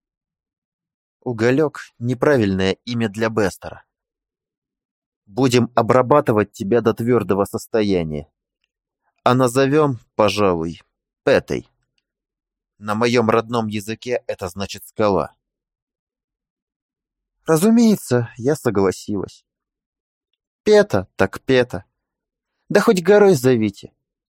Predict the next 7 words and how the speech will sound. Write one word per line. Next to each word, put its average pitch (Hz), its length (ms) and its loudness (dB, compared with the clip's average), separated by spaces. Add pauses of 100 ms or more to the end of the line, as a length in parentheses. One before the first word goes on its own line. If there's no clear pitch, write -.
(120)
Только 185 300 0
вправьте 202 600 0
челюсть. 139 800 -2 (840)
Пожалуйста. 175 1300 2 (3000)
Челюсть 226 400 4
мне 151 140 4
вправили. 87 520 2